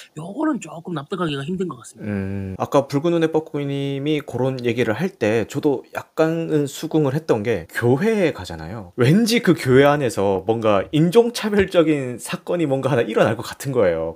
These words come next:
Speaker 2: 특히 아들 데이빗 그 친구가 뭐 "넌 왜 이렇게 납작하게 생겼어?"부터 시작해가지고 이렇게 얘기를 하잖아요. 교회에서 만났을 때. 근데 결국은 친구가 된단 말이죠. 차별적인 이벤트가 몇 번은 일어날 법한데,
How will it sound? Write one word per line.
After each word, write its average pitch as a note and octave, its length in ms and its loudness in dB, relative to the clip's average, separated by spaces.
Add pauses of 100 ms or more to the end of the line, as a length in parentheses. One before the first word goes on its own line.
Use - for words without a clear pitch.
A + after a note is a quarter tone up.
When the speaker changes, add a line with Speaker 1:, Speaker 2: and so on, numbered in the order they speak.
Speaker 2:
특히 D#3+ 280 -2
아들 A2+ 400 2
데이빗 B2+ 560 -4
그 G#2 100 -6
친구가 A#2 720 -2 (120)
뭐 G2+ 260 -4
"넌 A2+ 140 2
왜 G#2 60 2
이렇게 G#2 180 0
납작하게 - 400 -8
생겼어?"부터 A2 520 -8
시작해가지고 G2+ 680 -6
이렇게 F2+ 220 -6
얘기를 G#2 300 -2
하잖아요. F2 520 -4 (140)
교회에서 F#2+ 320 -4
만났을 F2 340 -8
때. C#3 200 -6 (500)
근데 A#2+ 120 -4
결국은 E3 460 2
친구가 D3+ 380 -2
된단 G#2+ 260 -6
말이죠. D#2 380 -10
차별적인 F3 720 0
이벤트가 C#3 760 0
몇 G2 220 -2
번은 D3+ 260 2
일어날 D#3+ 320 -2
법한데, F#3+ 640 -6